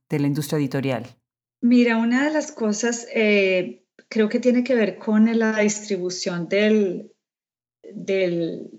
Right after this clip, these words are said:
Speaker 2: del dinero, de las utilidades. Eh, es,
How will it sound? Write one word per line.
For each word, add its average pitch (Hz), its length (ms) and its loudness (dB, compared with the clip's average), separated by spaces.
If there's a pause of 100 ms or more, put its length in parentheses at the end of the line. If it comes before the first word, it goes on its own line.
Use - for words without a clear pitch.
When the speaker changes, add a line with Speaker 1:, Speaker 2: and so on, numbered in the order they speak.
Speaker 2:
del 180 240 -4
dinero, 190 520 0
de 190 100 -2
las 165 180 -6
utilidades. 170 920 -6 (200)
Eh, 175 600 -4 (520)
es, 202 600 2